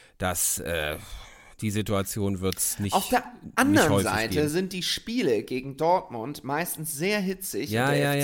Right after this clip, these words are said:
Speaker 1: ja,
Speaker 2: wir
Speaker 1: ich
Speaker 2: waren ja auch
Speaker 1: weiß,
Speaker 2: schon mal
Speaker 1: aber
Speaker 2: zusammen bei einem, äh, gibt da immer richtig Gas. Also ich kann mir auch vorstellen,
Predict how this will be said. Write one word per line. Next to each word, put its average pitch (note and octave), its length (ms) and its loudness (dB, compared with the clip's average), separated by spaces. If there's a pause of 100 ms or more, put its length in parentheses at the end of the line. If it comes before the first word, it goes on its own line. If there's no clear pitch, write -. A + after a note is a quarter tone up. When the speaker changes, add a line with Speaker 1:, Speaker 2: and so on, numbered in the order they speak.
Speaker 1:
ja, C3+ 60 4
Speaker 2:
wir - 60 2
Speaker 1:
ich C#3 60 -2
Speaker 2:
waren C3 140 2
ja C3 80 2
auch - 40 2
Speaker 1:
weiß, - 100 0
Speaker 2:
schon D3+ 100 -4
mal D3 80 -2
Speaker 1:
aber G#2 160 0
Speaker 2:
zusammen D3 280 0
bei F#2+ 180 0
einem, A2 260 -8 (340)
äh, C3 380 2 (420)
gibt E3+ 340 -8
da D3 260 0
immer E3+ 360 -2
richtig F3+ 420 -8
Gas. D3 520 0
Also C3+ 240 0
ich C#3+ 100 -8
kann D#3 180 -4
mir D#3 180 -2
auch C3+ 220 2
vorstellen, F#3+ 760 -4